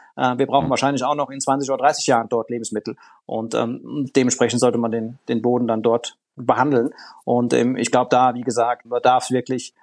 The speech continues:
Speaker 1: äh, neutraler Experten, die hier drauf aufmerksam machen, ähm, die da wirklich dann auf die, die Konsequenzen auch wirklich da, da aufzeigen können. Ja, weil ich glaub, da gibt's auch einfach sehr viel Unwissen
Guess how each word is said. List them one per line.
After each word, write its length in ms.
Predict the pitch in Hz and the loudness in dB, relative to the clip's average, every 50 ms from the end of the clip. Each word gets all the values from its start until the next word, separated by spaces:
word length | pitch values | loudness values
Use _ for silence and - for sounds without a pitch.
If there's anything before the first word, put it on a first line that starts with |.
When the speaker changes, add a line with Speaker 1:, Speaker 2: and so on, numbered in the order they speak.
| _ _ _ _ | _ _ _ _
Speaker 1:
äh, 100 | - 123 | -6 -4
neutraler 680 | 123 120 123 135 139 139 110 120 120 135 135 127 127 127 _ | -2 2 2 2 2 4 4 4 6 6 6 4 2 0 _
Experten, 680 | - 135 - - - 123 123 123 - - 139 127 123 127 | -14 -12 -12 -8 -6 -2 -4 -4 -4 -6 -12 -12 -12 -8
die 200 | - 127 117 113 | -6 -6 -6 -4
hier 220 | - 131 131 127 | 0 2 2 2
drauf 220 | 123 - 120 113 | 2 0 -2 0
aufmerksam 480 | 107 107 123 - 127 120 - - 117 110 | 2 0 0 2 0 -2 2 0 0 2
machen, 380 | 120 127 - - 135 135 135 - | 0 -2 -2 -4 -8 -8 -8 -8
ähm, 160 | 117 123 117 110 | -8 -10 -8 -8
die 120 | 120 120 | -6 0
da 180 | - 120 120 117 | 2 2 4 4
wirklich 320 | 123 117 - 123 113 - | 2 0 0 -2 -2 0
dann 160 | - 117 117 | 0 0 0
auf 140 | 117 110 - | 0 -2 -2
die, 200 | - 120 113 107 _ _ _ _ _ _ _ | -4 -6 -6 -6 _ _ _ _ _ _ _
die 80 | - 127 | -4 0
Konsequenzen 640 | - 131 123 117 117 117 131 127 135 131 131 131 117 | 2 2 4 4 2 4 4 4 4 4 4 4 4
auch 160 | 117 113 107 | 4 2 2
wirklich 420 | 123 117 - 123 117 110 - - | -2 -2 0 -2 -2 -2 -4 -4
da, 320 | - 113 110 107 104 95 80 - | -2 0 0 0 0 -2 0 0
da 100 | 123 98 | 2 2
aufzeigen 500 | 117 139 131 - - 123 107 107 107 - | 4 2 2 2 2 2 2 2 -4 -8
können. 300 | - 113 98 95 90 - _ | -8 -8 -8 -8 -12 -20 _
Ja, 200 | 104 107 110 110 | -6 -6 -6 -2
weil 140 | 107 110 98 | -4 -4 -4
ich 140 | 113 - - | -4 -2 0
glaub, 180 | 123 120 120 | 2 2 4
da 120 | 120 135 120 | 2 0 0
gibt's 180 | 139 127 - | 0 -2 -2
auch 80 | 131 113 | -2 -2
einfach 220 | 123 120 - 123 | -2 -2 -2 -4
sehr 120 | - 131 117 | -4 -4 -4
viel 160 | - 127 127 | -4 -4 -4
Unwissen 400 | 135 143 143 156 151 156 160 | -2 0 0 0 0 0 -6